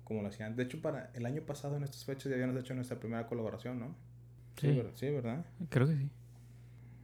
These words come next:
Speaker 1: Bueno, voy a checar, pero creo que ya hemos tenido nuestra primera, nuestra primera colaboración.
Speaker 2: Nuestra primera colaboración fue con Broppy, ¿no?
Speaker 1: Ujú, sí.
Speaker 2: No, entonces fue después, güey.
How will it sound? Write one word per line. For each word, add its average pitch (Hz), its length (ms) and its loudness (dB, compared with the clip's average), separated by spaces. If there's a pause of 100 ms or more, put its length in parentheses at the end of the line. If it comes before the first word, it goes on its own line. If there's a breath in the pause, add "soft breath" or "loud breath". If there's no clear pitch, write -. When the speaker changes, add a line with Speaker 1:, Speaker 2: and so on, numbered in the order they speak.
(100)
Speaker 1:
Bueno, 110 240 4
voy 110 100 8
a 110 40 6
checar, 104 340 0
pero - 160 0
creo 98 120 0
que 127 120 0
ya 127 60 4
hemos 131 100 0
tenido 120 220 4
nuestra 120 220 2
primera, 110 300 2
nuestra 107 240 0
primera 110 280 0
colaboración. 107 400 4
Speaker 2:
Nuestra 143 260 12
primera 135 320 8
colaboración 143 540 8
fue 135 140 6
con 123 200 6
Broppy, 123 320 8
¿no? 123 200 6
Speaker 1:
Ujú, 113 320 2 (360)
sí. 113 60 -4 (160)
Speaker 2:
No, 110 280 8
entonces 113 380 6
fue 113 580 8
después, 123 540 -2
güey. 135 160 0